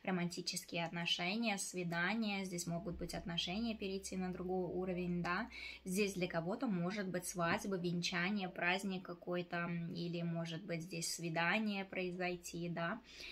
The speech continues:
А в деловой сфере здесь именно как подписка контракта, заключение. Если вы ищете бизнес-партнера, то вы его найдете. Также еще может быть по этой карте, это когда нужно будет определиться или выбрать, да, по этой карте что-то,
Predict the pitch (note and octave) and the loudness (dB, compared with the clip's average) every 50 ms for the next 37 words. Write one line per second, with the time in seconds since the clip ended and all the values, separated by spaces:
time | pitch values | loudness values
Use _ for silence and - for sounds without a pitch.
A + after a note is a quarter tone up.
0 | - - - - - - - - G#3+ G#3+ A3 A3 A3+ A3+ A3+ A3+ A#3 A#3 - B3+ | -10 -10 -10 -10 -10 -6 0 4 6 6 8 8 8 8 8 6 4 0 2 4
1 | B3+ C4 C4 C4+ D4+ F4+ G#4 G4 - - - D#4 D#4 D#4 D4+ C#4+ C#4 C#4+ B3+ B3+ | 6 6 6 6 6 4 6 6 4 6 6 6 6 6 6 4 4 2 2 2
2 | C4 - C#4 C4 C4+ C4+ B3+ B3 A#3 A#3 A3 G#3+ G#3+ - - - G#3 G3+ - A#3 | 2 2 2 2 4 2 2 2 2 2 2 2 2 0 -2 0 0 0 0 0
3 | A3+ - - - - - F#3+ F#3+ - - B3 C4+ - - A3+ G#3 G#3 F#3 - F#3 | -4 -2 -4 -4 -2 0 0 2 2 2 2 2 0 -2 -4 -4 -4 -2 0 0
4 | F3 F3+ - - - A3 A3+ A#3 A#3 A3+ A3+ A3 G#3+ G#3+ G#3+ G#3+ G#3+ G3+ F3+ F3+ | 0 2 2 2 4 4 4 4 4 4 4 4 4 4 4 4 4 2 2 0
5 | F3 - F3+ F3 F3+ F3+ F3+ F3+ - - - - - F3 F3 F3+ E3+ F#3 F3+ F3 | 0 0 0 2 2 2 2 0 -2 -4 -2 0 2 2 2 2 2 0 0 0
6 | F3+ F3 F3 - - F3+ F3 F3 F#3+ F3+ F3 E3+ E3+ E3+ - F3 E3 F3 E3+ E3 | 0 -2 -2 0 -2 -2 0 2 2 2 2 0 -2 -4 -4 -4 -2 0 0 2
7 | E3 E3+ E3 E3+ E3 E3+ F3 E3+ F#3 G#3+ A3+ A#3+ B3 B3 - - A#3 A3 A3+ A3+ | 2 2 2 2 2 0 0 0 2 2 4 4 4 2 2 0 2 2 2 0
8 | - - - - - - - - - - A3+ A3 C4 C#4 F4+ F4+ E4 D4+ - - | -4 -10 -16 -16 -16 -16 -18 -8 0 4 6 6 6 6 4 2 2 2 2 2
9 | C4 B3 A#3 A3 A3+ A3+ B3 A3+ - G#3 G3+ - - G3+ G3 F#3+ - F#3+ - G3 | 0 0 2 2 2 0 0 -2 -4 -6 -6 -4 -2 -2 -2 0 -2 0 2 4
10 | G3 G#3+ - - - G3+ G3+ G3 F#3+ - F#3 F#3+ F#3+ F#3+ F#3+ F#3+ F#3+ F#3+ F#3 F3 | 2 2 2 0 -2 -2 -2 -2 -4 -4 -2 -2 0 0 0 -2 -2 -2 -2 -2
11 | F#3 F#3 F#3 - F3 E3+ - F#3+ F#3 F#3+ F#3 F#3 G#3 A#3+ - - - F#3+ - - | -4 -4 -4 -4 -4 -4 -4 -4 -4 -2 -2 -2 -2 -2 -4 -6 -6 -6 -4 -4
12 | F#3+ G3 F#3+ G3+ F#3+ F#3+ F#3+ G3+ F#3+ F3 E3+ E3 D#3 - - - - F3 E3+ E3+ | -4 -2 -2 -2 -2 -2 0 2 2 2 2 0 -2 0 -2 -2 -2 0 0 0
13 | F3 G#3+ A3+ - - - - E3+ E3 E3 D#3+ - F3 - - - - - - - | 0 -2 -4 -6 -8 -6 -4 -2 -2 -2 -2 -4 -6 -4 -2 -2 -2 -2 -4 -6
14 | - F3 - - - E3+ E3 E3 - - - - | -6 -4 -4 -2 -2 -2 -2 -2 -2 -4 -6 -6